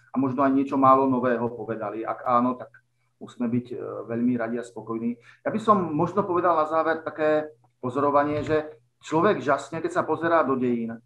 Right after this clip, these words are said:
aké rôzne mutácie antisemitizmus, e, v dejinách, e, zaznamenal. Tak kedysi to bol predovšetkým náboženský antisemitizmus. Židia boli iného náboženstva než väčšina Európanov.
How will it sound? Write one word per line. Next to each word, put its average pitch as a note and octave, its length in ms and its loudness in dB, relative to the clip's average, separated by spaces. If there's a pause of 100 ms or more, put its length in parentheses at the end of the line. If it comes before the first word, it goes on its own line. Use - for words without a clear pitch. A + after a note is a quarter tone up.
(300)
aké F#3+ 240 0
rôzne F3 340 0
mutácie C#3 720 2
antisemitizmus, B2+ 1300 -4 (480)
e, - 100 -8 (320)
v A#2 60 -14
dejinách, D3 500 0
e, - 100 -16 (640)
zaznamenal. C3+ 640 -2
Tak - 160 -10
kedysi E3 220 -6
to F3 100 -2
bol E3+ 220 -2
predovšetkým E3 480 -6
náboženský B2 720 0
antisemitizmus. - 760 -16 (600)
Židia C3 560 0
boli C#3+ 640 -2
iného D#3 320 0
náboženstva C3+ 880 2
než B2 320 -2
väčšina B2+ 320 0
Európanov. G#2+ 640 -8